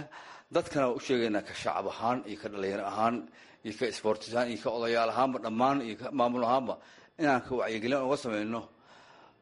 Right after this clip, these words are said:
la dagaalanka argixisada. Horena diyaar baan ugu hayn, haddana diyaar baan u nahay.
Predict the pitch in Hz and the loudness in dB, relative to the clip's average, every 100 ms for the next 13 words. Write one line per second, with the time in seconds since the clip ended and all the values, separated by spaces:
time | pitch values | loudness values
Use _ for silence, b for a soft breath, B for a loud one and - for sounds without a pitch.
0 | _ 113 107 117 143 131 120 107 104 90 | _ -2 4 4 4 2 0 -2 0 -4
1 | - 143 131 - B B _ 120 143 139 | -2 0 0 -2 B B _ 2 4 4
2 | 117 139 131 135 143 135 135 151 147 131 | 4 2 4 2 2 0 -2 0 2 4
3 | 120 113 110 98 92 | 4 2 2 -4 -8